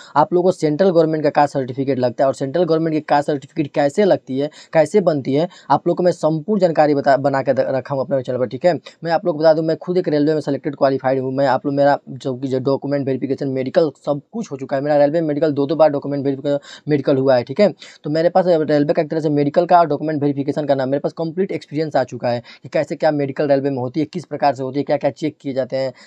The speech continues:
संपूर्ण जानकारी आप लोग को मेरे चैनल पर भी मिल जाएगा। मेरे रिलेटेड वीडियो भी मिल जाएगा आप लोग का, डॉक्यूमेंट वेरिफिकेशन से लेकर के सारा वीडियो आप लोग को मिल जाएगा मेरे चैनल पर, जाकर प्लेलिस्ट चेक कीजिएगा आप लोग, ठीक है। तो संपूर्ण जानकारी आप लोग को इस चैनल पर मैं देता हूँ।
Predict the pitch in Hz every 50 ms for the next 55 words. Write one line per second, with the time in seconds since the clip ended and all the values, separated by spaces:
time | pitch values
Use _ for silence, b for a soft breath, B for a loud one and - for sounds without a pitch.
0 | B B - 156 147 139 196 196 165 180 160 151 147 151 151 160 151 143 - -
1 | 151 147 147 147 143 139 143 139 143 147 135 131 139 139 143 151 147 147 143 143
2 | 160 175 175 151 143 143 131 135 135 127 127 147 135 123 131 131 135 143 143 139
3 | 165 180 170 151 147 143 139 139 139 147 139 - 151 147 160 147 139 131 139 139
4 | 131 123 131 131 127 143 135 147 131 135 135 127 143 143 139 - 143 135 - 143
5 | - 131 131 156 147 143 139 143 147 151 - - 135 117 117 123 123 123 120 120
6 | 123 120 120 120 110 - 113 110 107 - 117 127 123 123 117 - 127 117 120 120
7 | - - - 123 107 - - 107 113 117 113 110 110 104 - 120 110 - B B
8 | B B B B 131 127 165 156 135 B B B B - 131 - 147 147 139 170
9 | 180 160 160 151 143 156 147 143 139 131 139 139 139 156 147 135 - - 139 131
10 | 131 131 127 127 120 127 123 131 139 135 143 175